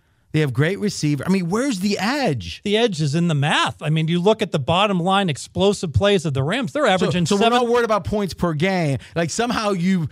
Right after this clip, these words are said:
Speaker 1: cherry-picked through and found one stat the Rams are better at.
Speaker 2: Well, they're a lot better. Every time they snap
Speaker 1: Well,
Speaker 2: the
Speaker 1: what,
Speaker 2: ball,
Speaker 1: one stat.
Speaker 2: they
Speaker 1: But
Speaker 2: get
Speaker 1: all that matters is how many points you ultimately score.
Speaker 2: Well, if you gain seven yards a play, you're gonna score more points than the team that's only getting a little more than six yards per play.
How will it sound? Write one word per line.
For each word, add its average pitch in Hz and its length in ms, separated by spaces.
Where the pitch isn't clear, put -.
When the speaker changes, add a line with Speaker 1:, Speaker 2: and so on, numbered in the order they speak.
Speaker 1:
cherry-picked 214 600
through 202 320
and 151 100
found 156 280
one 185 200
stat 170 420
the 151 80
Rams 147 280
are 127 60
better 120 340
at. 90 100
Speaker 2:
Well, 226 140
they're 170 160
a 143 80
lot 190 340
better. 139 240
Every 175 220
time 214 180
they 196 80
snap 240 360
Speaker 1:
Well, - 80
Speaker 2:
the 240 60
Speaker 1:
what, 277 100
Speaker 2:
ball, 190 320
Speaker 1:
one 277 160
stat. 294 580
Speaker 2:
they 226 60
Speaker 1:
But 220 80
Speaker 2:
get 240 100
Speaker 1:
all 285 160
that 285 140
matters 254 480
is 196 100
how 233 140
many 226 180
points 240 420
you 185 120
ultimately 170 560
score. 196 520
Speaker 2:
Well, 180 220
if 151 140
you 190 180
gain 185 320
seven 208 400
yards 196 300
a 151 40
play, 165 440
you're 151 180
gonna 156 140
score 175 340
more 185 200
points 165 280
than - 80
the 143 80
team 165 240
that's 147 160
only 170 240
getting 151 240
a 135 60
little 160 220
more 156 180
than 143 140
six - 340
yards 101 260
per 113 140
play. 110 240